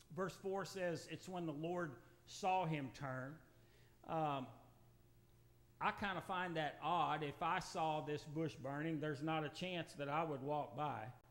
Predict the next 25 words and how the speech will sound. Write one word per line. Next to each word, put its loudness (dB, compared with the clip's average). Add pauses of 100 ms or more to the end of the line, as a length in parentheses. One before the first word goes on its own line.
(360)
I'm 2
gonna 2
go 2
take 0
a -2
look 0
at -2
it. -4 (400)
And 2
so, 4 (680)
what's 0
the 0
point -2
of -4
God 4 (100)
putting 0
that -2
in -4
our -4
Bible? -2 (720)
It 2
was -2
when 2
Moses 2
turned. 0